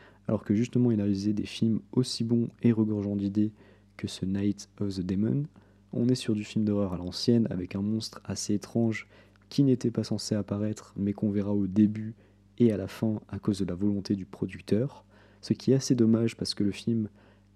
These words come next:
perd un peu de sa veine fantastique, surnaturelle et psychologique qui fait penser un peu au Horla de Maupassant. On a cette folie du quotidien et des mystères qui pourraient être expliqués de façon concrète et auxquels on préfère le surnaturel.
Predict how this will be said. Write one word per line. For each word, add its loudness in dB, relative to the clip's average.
perd 4
un 0
peu 6
de -2
sa -2
veine 0
fantastique, -4
surnaturelle 0
et -4
psychologique 2
qui -10
fait 0
penser -2
un 2
peu 4
au 6
Horla 4
de -4
Maupassant. 0
On 2
a 6
cette 2
folie 0
du -6
quotidien 0
et 0
des 2
mystères 0
qui -8
pourraient 0
être -8
expliqués 2
de -2
façon -4
concrète -2
et 2
auxquels 4
on 0
préfère -2
le 0
surnaturel. -2